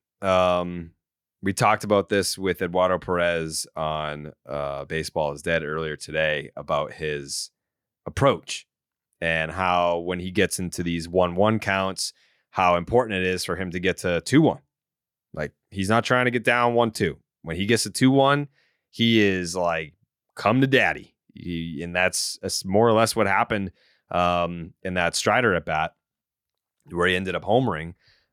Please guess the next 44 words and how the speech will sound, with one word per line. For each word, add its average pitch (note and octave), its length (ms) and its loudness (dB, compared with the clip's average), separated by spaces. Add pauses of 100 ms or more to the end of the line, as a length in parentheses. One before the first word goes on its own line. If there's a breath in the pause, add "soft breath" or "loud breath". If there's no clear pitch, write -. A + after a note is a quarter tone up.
Uh, D#2 540 -4
I F2 140 -4
believe F#2 280 -2
it A2 60 2
was G#2 140 -2
on G#2+ 80 0
a G#2 40 -2
two A2+ 140 -2
one A#2 140 0
pitch. - 320 -6 (240)
So E2+ 500 0 (600)
that's - 200 2
his B2+ 120 -2
approach, A2 520 0
is F2+ 260 -2
that G#2 360 2 (600)
one A#2 220 2
one C3 160 4
count A#2+ 480 0
is F2 480 -6 (120)
crucial C#3+ 600 4 (100)
to C3 140 4
him. C#3+ 360 2 (540)
Um, E2+ 760 -2 (360)
he's A2+ 240 -2
not A#2+ 240 4
up C3+ 140 0
there C#3+ 180 4
looking C#3 240 -2
to C#3 60 4
walk, C#3 340 4
but G2+ 140 0
he's F#2 180 -4
not G#2 160 0
afraid A#2 280 0
to F#2 80 -4
take A2 280 -2
one. D3 300 2 (160)
He's F2+ 160 -8
not G#2 180 2
gonna G#2 140 -2
be F#2+ 400 -4
over G#2 300 0
anxious A#2 520 -2